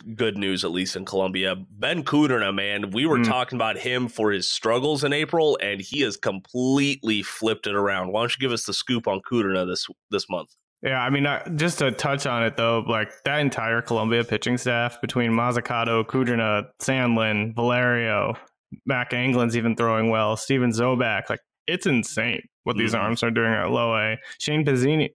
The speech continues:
Speaker 2: Panzini, too, as well. Uh, but, yeah, Kudrna, Royals Farm tweeted it out.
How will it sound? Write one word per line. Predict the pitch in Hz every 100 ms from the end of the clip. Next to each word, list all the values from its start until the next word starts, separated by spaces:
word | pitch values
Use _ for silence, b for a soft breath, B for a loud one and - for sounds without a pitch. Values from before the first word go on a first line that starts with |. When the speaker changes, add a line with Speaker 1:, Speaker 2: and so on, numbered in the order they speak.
| -
Speaker 2:
Panzini, | 135 131 123 139 156 117 107
too, | 147 113 92
as | 120
well. | 131 123 101 117 B B B B B
Uh, | 127 120 117
but, | 117
yeah, | 127 120 101 - B B _ -
Kudrna, | 160 160 165 156 151 78 82 87 - _ _
Royals | 139 147 143
Farm | 143 135 131
tweeted | 127 131 127 123
it |
out. | 120 117 117 -